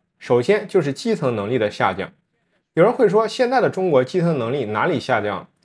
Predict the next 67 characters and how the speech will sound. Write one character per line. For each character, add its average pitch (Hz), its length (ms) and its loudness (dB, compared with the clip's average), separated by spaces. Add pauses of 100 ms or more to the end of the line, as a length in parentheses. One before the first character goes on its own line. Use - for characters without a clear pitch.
(160)
习 190 160 -6
近 214 140 2
平 214 80 4
上 208 180 0
台 151 100 2
之 175 140 -4
后 202 220 -2
强 131 260 -6
化 185 120 6
了 123 100 0
政 165 180 -4
府 - 80 -8
的 101 100 -2
权 101 240 -10
力， 120 200 -8 (260)
不 160 80 2
是 180 80 8
加 226 220 2
强 143 160 -6
了 117 80 -2
共 120 200 -2
产 131 160 -2
党 113 220 -2
各 135 140 0
级 135 100 0
政 156 220 -2
府 104 100 -10
的 85 160 -6
一 104 100 -10
个 135 100 -2
能 98 280 -6
力 139 120 -6
吗？ 85 120 -10 (560)
难 135 180 2
道 208 140 2
现 202 180 -2
在 196 140 2
中 196 220 -2
国 120 120 2
不 127 140 -6
是 165 100 0
基 190 200 -6
层 - 180 -6
政 165 180 -2
府 107 180 -14
能 110 180 -4
力 165 120 -4
最 175 200 2
强 87 200 -8
的 139 80 -2
时 113 160 -8
候 95 160 -8
吗？ 85 120 -12 (260)
因 160 80 -4
为 165 60 0
他 180 100 -2
们 175 80 -2
现 175 160 -4
在 123 80 0
权 104 260 -8
力 139 220 -6
最 135 180 0
大。 117 300 -2 (420)
其 190 160 0
实 294 120 0
不 120 160 -4
是， - 200 -8